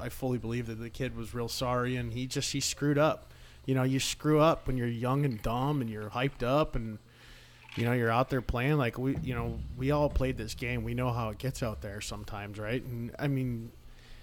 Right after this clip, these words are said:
you'll say things you don't mean to some of your friends, you know, let alone somebody you don't even know. But I think that gets lost, right? And, um, I didn't like it. I didn't like hearing it, right? Especially it was a younger kid,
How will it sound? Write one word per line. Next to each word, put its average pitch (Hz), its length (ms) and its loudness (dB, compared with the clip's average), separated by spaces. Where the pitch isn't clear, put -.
you'll 175 180 4
say 147 240 4
things 127 320 0
you 127 60 0
don't 135 280 4
mean 135 520 4
to - 140 -2
some 139 200 0
of 131 60 2
your 110 140 -4
friends, 135 720 4
you 113 80 -4
know, 113 260 -4
let 135 120 4
alone 120 200 0
somebody 123 260 -2
you 110 60 0
don't 113 140 0
even 98 180 -6
know. 113 400 0
But 160 120 12
I 139 80 12
think 147 180 0
that 127 160 0
gets 110 220 -6
lost, 117 580 -2
right? 113 280 -4
And, 131 480 0
um, 110 540 -4
I 185 140 12
didn't 151 180 6
like 123 220 2
it. 139 180 -2
I 143 80 4
didn't 156 160 8
like 123 180 6
hearing 113 260 0
it, 131 140 0
right? 123 280 2
Especially 175 460 6
it 139 80 4
was 151 120 0
a 170 60 0
younger 131 300 0
kid, 127 420 -2